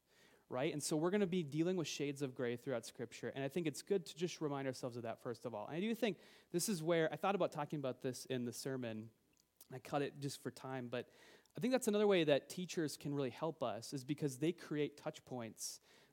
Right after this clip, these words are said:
between the past and the, and, and, and the, the present, right? They help us to sort of understand historical context. Sometimes things that we're getting tripped up on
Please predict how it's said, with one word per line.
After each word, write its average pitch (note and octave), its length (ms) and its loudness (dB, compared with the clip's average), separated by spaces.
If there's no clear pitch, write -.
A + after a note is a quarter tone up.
between C#3 760 0
the C#3+ 60 -4
past C3 580 -4
and B2 160 -2
the, A#2 40 -4
and, B2 180 -4
and, B2+ 160 -4
and B2 200 -2
the, A2 180 -2
the B2+ 100 2
present, - 600 -8
right? C#3 180 0
They C#3+ 80 -2
help E3+ 200 0
us E3 100 -2
to D#3 100 -6
sort D3+ 220 0
of D3+ 60 -2
understand C#3+ 500 -2
historical C3 420 -6
context. A2 580 -10
Sometimes A#3 460 2
things G3 160 6
that E3+ 100 2
we're E3 180 4
getting F#3 180 2
tripped D#3 340 -2
up C3+ 200 0
on F#3 280 0